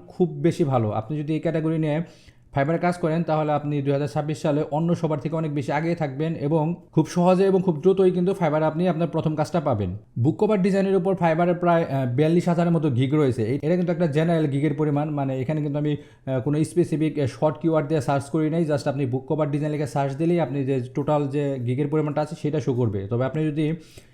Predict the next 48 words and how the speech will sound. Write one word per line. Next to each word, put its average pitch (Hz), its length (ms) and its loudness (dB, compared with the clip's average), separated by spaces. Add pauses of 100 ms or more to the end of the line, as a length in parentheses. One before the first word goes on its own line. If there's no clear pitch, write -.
(140)
এখানে 143 160 -2
সাব 160 280 0
নিশ 156 220 -2
লিখে 160 240 0
সার্চ 147 280 -2
দেন, 160 140 -2
তাহলে 147 200 0
কিন্তু 151 220 -2
সেটার 143 240 -4
পরিমাণ 151 260 -2
কিন্তু 143 160 -4
আরও 160 100 0
কমে 165 300 0
যাবে। 101 320 0
তবে 175 180 2
Fiverr-এ 175 340 2
বুক 165 220 0
কভার 170 260 0
ডিজাইন 175 280 2
সার্ভিসের 165 580 0
ডিমান্ড 160 280 0
বেশি 156 240 0
হলেও 160 360 4
এটা 135 200 -4
শেখাটা 165 380 0
কিন্তু 160 220 -2
অনেক 165 220 0
কঠিন। 117 340 0 (400)
মানে 131 240 0
এইটা 147 300 0
শেখার 175 360 2
জন্য 165 400 0 (240)
খুব 151 200 0
একটা 165 200 -2
কোর্স 170 420 2
কিংবা 147 440 0
YouTube-এও 165 420 2
ভিডিও 156 280 2
নাই। 110 220 0
আমি 117 180 0
রিসার্চ 143 240 -2
করে 180 180 2
দেখছি, 170 260 2
এটা 151 340 2
রিসোর্সের 165 400 0
পরিমাণ 170 280 0
খুবই 160 280 0
কম। 104 240 2